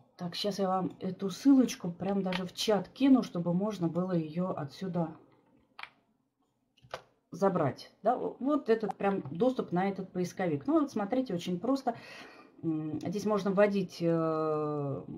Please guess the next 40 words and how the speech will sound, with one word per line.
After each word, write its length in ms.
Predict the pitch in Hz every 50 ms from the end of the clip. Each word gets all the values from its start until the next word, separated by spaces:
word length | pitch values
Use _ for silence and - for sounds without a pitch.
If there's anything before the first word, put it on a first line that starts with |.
| 160 156 135 131 - - - - - - - -
ключевое 420 | - 196 190 180 - 208 196 196 202
слово, 420 | 196 - 285 311 330 320 302 277
можно 360 | 226 202 196 190 170 - 170
его 220 | 165 165 165 170 175
не 220 | 170 175 180 180 175 _ _ _ -
вводить, 440 | - - 170 180 196 277 294 294 -
просто 300 | - 202 202 196 - 170
оставить 340 | 160 - - 202 196 185 165
вот 120 | 151 -
эти, 300 | 175 175 - 165 - -
заполнить 480 | - 151 185 185 185 - 233 220 196 -
вот 120 | 147 147 -
эти 160 | 180 180 175
два 300 | 165 165 160 175 180 180
поля. 400 | 175 175 180 175 156 147 135 131 - - - - - - - -
Э, 240 | - 160 165 165 170
citation 480 | 170 180 202 190 202 175 - - 190
style, 440 | 196 190 - 294 311 320 320 320 302 - - - - -
э, 160 | - - 185
что 200 | 175 175 - 233
нам 180 | 226 208 208 202
нужно, 260 | 202 202 185 190 180
какой 300 | 170 - 208 208 220 202
формат 540 | 185 - 196 202 202 190 185 175 156 143 - - - - -
ссылки, 680 | - - - 214 196 190 175 170 - 175 165 156 151 -
автор, 380 | - 190 185 175 - - 170 175
дата, 480 | 175 214 269 302 294 294 269 262 254 254 - - - - - - _ -
м, 200 | - 160 156 151
э, 300 | 151 147 147 143 143 - -
либо 280 | 180 190 196 151 151
это 180 | 156 151 151 175
сноска, 720 | 175 - 254 277 302 311 302 - - - 233 220 214 - -
либо 200 | 175 196 180 175
что, 200 | 175 - - -
что 240 | - - - 233 240
мы 160 | 214 190 185
оформляем. 500 | 185 180 - 190 190 185 175 160 147 147
Там 200 | 151 240 262 254
целый 220 | - 208 190 185
список. 360 | 170 - - 160 139 - -